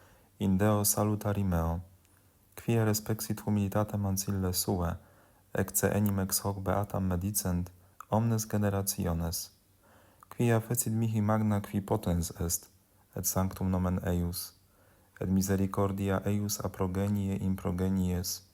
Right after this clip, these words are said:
timentibus eum, fecit potentiam in brachio suo, dispersit superbos mende cordi sui, deposuit potentes de sede, et exaltavit humiles. es orientes implevit bonis,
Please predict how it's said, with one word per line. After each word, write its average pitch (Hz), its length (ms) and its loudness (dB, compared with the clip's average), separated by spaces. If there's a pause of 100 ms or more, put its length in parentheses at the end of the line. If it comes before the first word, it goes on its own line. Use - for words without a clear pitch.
(340)
timentibus 107 800 0
eum, 87 360 0 (760)
fecit - 440 -2
potentiam 113 560 0
in 101 120 2
brachio 104 420 -2
suo, 85 460 0 (600)
dispersit 95 500 0
superbos 92 560 0
mende 95 320 2
cordi 95 340 -4
sui, 90 460 -2 (760)
deposuit 110 520 -2
potentes 107 540 0
de 98 100 0
sede, 101 500 0 (440)
et 110 160 0
exaltavit 110 640 -2 (100)
humiles. 87 560 -2 (800)
es - 140 -2
orientes 107 580 2
implevit 98 440 -2
bonis, 90 580 0